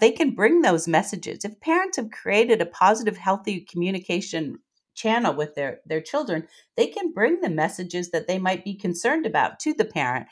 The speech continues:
and the parent can help problem solve how to address it and how to move forward through it. So I think it's not only coaching and scaffolding our kids to be safe online, but it's also creating that relationship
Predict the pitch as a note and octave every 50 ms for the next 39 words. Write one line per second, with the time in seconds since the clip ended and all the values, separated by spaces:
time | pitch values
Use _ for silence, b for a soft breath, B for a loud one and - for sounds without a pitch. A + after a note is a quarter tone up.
0 | b b b b b - A3 A#3 A#3+ A#3 - E4+ G4+ A4 G#4+ G#4+ - - D4+ C#4+
1 | A3+ A3+ A3+ A3 A3 - - - A#3 E4 F4 - D#3 A#2 A#2+ - - E3+ E3 E3
2 | D#3+ E3 b b b b b - - A#3 G#3+ G#3+ G3 E3+ D3 C#3 C3+ B2 - D3
3 | E3 A#3 A#3 - - - - - _ _ - D#3 D#3+ E3+ F3 F3 F#3 F#3 F#3 F#3
4 | F#3 F3+ F3 F3 E3+ E3 - - - F#3 G3 G3 F#3 E3+ D3 C3 - - - -
5 | F3 E3+ D#3+ C#3 - - - - F3 F3 E3+ E3+ B B B B B B F#3+ G3+
6 | G#3 - C4 C4 B3+ A#3+ - _ _ _ _ _ - G#3+ A3 A#3+ B3+ C4+ E4+ E4+
7 | D4+ C4+ A#3+ A3+ G#3 F3+ D#3 - - - - _ _ _ _ - - A#3 A#3+ A#3
8 | A#3 - F#3 F3+ E3+ D3 C#3+ D3+ - - F3 D#3 F3+ F3+ - F3+ E3 D#3+ D3+ C#3
9 | C3 C3 C3 _ - E3 D#3+ - - - - - - - F3 E3+ F3 F3 E3+ D#3
10 | D3+ D3 D3 E3 G3+ C4+ b b b b b b - G3+ A3 A3 A3 B3 E4 E4+
11 | - A#3 A3 A3 - G#3+ G#3+ A3+ A3+ C#4+ B3+ A3+ F#3 D3+ - - D#3+ D3 E3+ G#3
12 | A#3+ A#3+ - B3 A#3+ A#3 - - D3 C#3 C3+